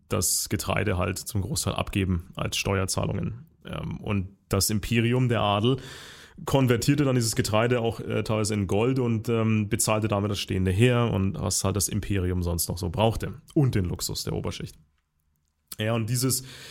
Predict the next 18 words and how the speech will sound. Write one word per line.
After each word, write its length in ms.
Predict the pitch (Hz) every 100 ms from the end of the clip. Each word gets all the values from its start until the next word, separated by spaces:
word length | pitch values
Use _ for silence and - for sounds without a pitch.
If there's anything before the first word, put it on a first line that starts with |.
| - - -
dieses 280 | 131 131 -
Prinzip, 680 | - 123 - - 156 190 127
ja, 240 | 120 135
diese, 360 | 123 113 120 120
diese 240 | 113 110
Diktatur 500 | 113 110 110 120 151
und 80 | 160
so 140 | 120
weiter, 220 | 107 110 117
das 200 | 110 -
ging 120 | 135
ja 100 | 120
nahtlos 480 | 107 117 123 123 101
weiter 260 | 101 110
im 80 | 107
Sozialismus. 680 | 107 - 110 143 - 87 -
Also 180 | 90 95
die 160 | 95